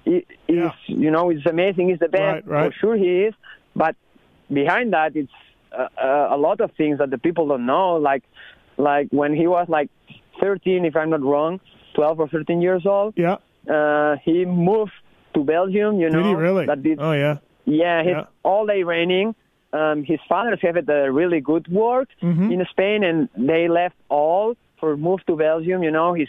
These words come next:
Speaker 1: sister, that he's, she's really nice also. Um, she moved it. She left it, his friends, new school, you know, new language. Uh,
Speaker 2: Wow.
Speaker 1: they needed to learn
Speaker 2: Yeah.
Speaker 1: to speak, uh, you know, uh, Flemish and, and you, you know, all the, all the language from there.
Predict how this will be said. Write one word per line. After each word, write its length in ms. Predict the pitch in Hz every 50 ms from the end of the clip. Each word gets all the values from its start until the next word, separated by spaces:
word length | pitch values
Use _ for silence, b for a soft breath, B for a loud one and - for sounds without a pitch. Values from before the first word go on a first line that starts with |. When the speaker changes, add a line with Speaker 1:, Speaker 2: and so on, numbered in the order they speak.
| - -
Speaker 1:
sister, 460 | 170 180 180 - - 202 208 208 202
that 140 | 170 156 127 123
he's, 180 | 147 147 147 - _ _ - -
she's 180 | - 165 143 -
really 220 | 160 156 156 147
nice 260 | 147 147 151 151 147
also. 400 | 156 151 156 151 - - 165 165 b b b b b b
Um, 300 | - 156 151 147 151 139 - _ _ _ _ - -
she 80 | 175 165
moved 300 | 156 165 196 190 175 185
it. 180 | 185 185 156 - -
She 100 | - 160 156
left 200 | 160 156 - 156
it, 80 | 143 -
his 140 | - 165 147 -
friends, 380 | - 160 165 160 156 160 165 156 - _
new 280 | 135 139 151 160 165 156
school, 500 | - - - 165 165 160 160 156 165 B B B B B B _
you 120 | 139 139
know, 240 | 147 151 151 151 151
new 240 | 156 156 160 170 170
language. 540 | 160 165 165 165 165 170 170 165 165 160 - - - -
Uh, 60 | -
Speaker 2:
Wow. 400 | 143 135 139 139 160 165 160 151
Speaker 1:
they 80 | 160
needed 180 | 156 160 160 139 -
to 80 | - 151
learn 220 | 147 151 151 147 127
Speaker 2:
Yeah. 80 | 151
Speaker 1:
to 60 | -
speak, 260 | - - 151 151 143 - -
uh, 160 | 160 147 143
you 160 | 139 139 147 147
know, 260 | 147 147 147 156 151 B B B B B _
uh, 200 | - 139 135 127 - -
Flemish 480 | 143 143 143 147 156 156 156 156 151 - - -
and, 400 | 139 143 139 139 139 139 135 123 - b b b b b
and 440 | - 139 139 135 135 135 131 131 131
you, 100 | 135 - - 123
you 120 | 139 131
know, 180 | 135 143 143 139
all 160 | 139 151 143
the, 80 | 147
all 460 | 147 143 139 135 131 - - 110 143 143
the 120 | 143 143
language 360 | 143 143 143 151 156 151 147 -
from 200 | - 143 123 123
there. 400 | 120 139 160 165 156 151 156 147